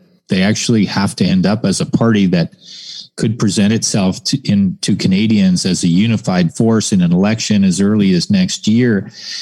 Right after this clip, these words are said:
Uh, but that hasn't happened. If anything, it continues to go in the same direction with more velocity than it already had. Um, yesterday,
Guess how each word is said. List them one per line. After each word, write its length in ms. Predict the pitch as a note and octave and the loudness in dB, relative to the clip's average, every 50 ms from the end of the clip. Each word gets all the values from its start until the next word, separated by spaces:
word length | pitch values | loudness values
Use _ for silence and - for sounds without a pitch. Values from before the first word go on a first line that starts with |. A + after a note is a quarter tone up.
| - - - - - _ _ _ - - | -12 -12 -12 -14 -16 _ _ _ -4 -2
Uh, 140 | G#2 G2 | 0 0
but 200 | F#2 G2+ A#2 A2+ | 2 2 0 0
that 200 | A#2+ C3 C#3 D#3 | 0 0 0 2
hasn't 260 | E3+ F#3+ E3+ C3+ A#2+ F#2 | 2 2 2 0 0 -2
happened. 400 | F#2 D3 G3+ F#3 - B2+ F#2+ F#2 | 0 0 0 0 0 0 0 0
If 100 | F2+ E2 | 0 0
anything, 460 | G#2+ B2 E3+ G3+ - D3 A#2+ A2 G#2 | 0 2 2 2 2 2 2 2 2
it 180 | G#2 G#2 - | 0 0 -2
continues 720 | - - A2 F#2 - - C#3 C#3+ E3 D#3+ C3+ A2+ G2+ - | -2 -2 -2 -2 0 0 0 2 2 2 2 0 -2 -4
to 140 | - - G#2+ | -2 -2 -2
go 360 | F#2 F2 A2 A2+ A#2 A#2+ A#2 | 0 0 0 2 2 2 2
in 140 | A2+ G#2+ G#2+ | 2 2 2
the 100 | G2 F2+ | 2 2
same 400 | E2 - - A#2+ B2 C3 C3+ C3 | 0 -2 -2 -2 0 2 2 2
direction 600 | A2 A2 F#2 F#2+ G#2+ A2+ A#2 A#2 - - B2 A2+ G2+ | 2 2 2 2 2 0 -2 -2 -2 -2 0 2 2
with 180 | F#2 F2+ - | 2 0 0
more 380 | - F#2+ G2+ G#2+ B2 C#3 D3+ C#3+ | 0 0 2 2 2 2 2 2
velocity 800 | A#2+ A2+ G2+ G2 F#2+ G2+ A#2+ C#3 C3+ - - G2 F#2+ F#2 F2+ F#2 | 2 2 2 2 2 2 2 0 0 -2 -2 -2 0 2 2 2
than 200 | F2+ F#2+ G2 F#2+ | 2 2 2 2
it 120 | F#2+ F#2+ F2+ | 2 2 2
already 460 | F#2+ G2 A2 A2+ G#2 F#2 F2 E2+ E2 | 0 0 2 2 2 2 2 0 0
had. 480 | D#2+ - - F3+ F#3+ D3+ F#2 E2 - - - | 0 0 0 2 2 2 0 -2 -4 -6 -4
Um, 340 | G#2+ G2+ G2+ F#2+ F#2+ F#2 F#2+ _ _ - _ _ _ _ _ _ _ _ _ _ _ - - | -2 0 2 2 2 0 0 _ _ -20 _ _ _ _ _ _ _ _ _ _ _ -12 -2
yesterday, 840 | - G#2+ A#2 D3 D3+ - - D3+ G#2 G2+ F2+ F2+ G2 G2+ G#2 G#2 G#2 | 0 2 2 2 0 0 0 0 0 2 2 2 2 2 0 0 -2